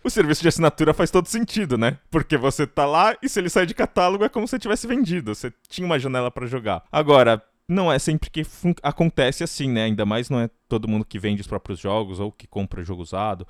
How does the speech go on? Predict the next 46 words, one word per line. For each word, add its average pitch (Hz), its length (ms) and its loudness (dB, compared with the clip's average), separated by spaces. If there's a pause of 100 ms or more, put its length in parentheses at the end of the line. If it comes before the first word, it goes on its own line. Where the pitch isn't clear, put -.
(300)
Então, 113 680 -2 (300)
é, 95 440 -6
você - 160 -6
acha 107 160 -6
que - 120 -8
os - 120 -6
contras 117 580 -2
aí 104 160 -2
desse 104 240 -8
tipo - 240 -12
de 104 80 -10
serviço 95 720 -10 (120)
valem 110 240 -2
a 95 80 -4
pena? 127 340 -2
Sei - 160 -6
que - 80 -10
tem 131 140 0
jogo 123 240 -2
também 110 280 -6
que 127 300 -8 (260)
você - 200 -6
só 143 120 0
vai 131 140 2
poder 139 240 0
jogar, 123 420 0
tipo, - 160 -8
ah, 135 60 0
você 123 140 -6
ganha 135 280 0
jogo 120 280 -2
de 104 100 -10
graça, 120 480 0
mas 110 220 -2
daí 117 100 -6
você 127 140 -8
só 123 120 -4
pode 127 400 -6 (240)
jogar 120 280 -2
o 113 120 -2
jogo 120 240 -2
enquanto 120 380 -2
você 113 320 -6
assina 110 320 -2
o 107 60 0
negócio. 104 1040 0